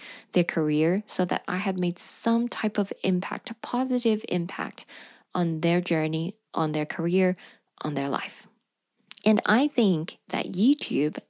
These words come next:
as a, the mother <laughs> of long-form video content, is the perfect platform to create more impact. So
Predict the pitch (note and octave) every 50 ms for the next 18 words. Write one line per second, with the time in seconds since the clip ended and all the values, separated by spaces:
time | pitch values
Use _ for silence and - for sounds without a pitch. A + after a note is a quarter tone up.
0 | _ _ F3 E3+ E3+ E3+ E3 - - - _ _ - F3 E3 D#3+ - - - -
1 | - - - F3 F#3+ F3+ F3 E3 E3 E3+ F#3 G3+ G#3+ A3 A#3 B3 A3 - - G3
2 | F#3 E3+ F#3 F3+ F3+ F#3 G3+ G#3+ - - F#3+ F#3 F#3 F3+ F#3 F#3 F#3 - - -
3 | - - - _ E3 F3 E3+ F3+ F3+ F3+ E3+ E3 - - G#3 A3+ A#3 A3 - -
4 | C#3+ C#3+ C#3+ - - - - - - - _ - F#3+ F3+ F#3 - F#3+ F#3+ - -
5 | - - - A#3 B3+ C4 - D4 C#4+ - - - _ _ - - - - - -
6 | - F3 D#3+ D3+ D3 F3+ F#3 - - F3 - - - E3 E3+ D#3 - - _ _
7 | D#3+ D#3+ E3 F3+ F#3 G3 G#3 G#3 G3+ G#3 G#3 G#3 G3+ - _ _ _ - F3+ D#3
8 | - - - - - _ _ - - _ _ _ _ - - - - - - -
9 | - - _ _ _ - - A3 G#3 G#3+ G#3+ F#3+ -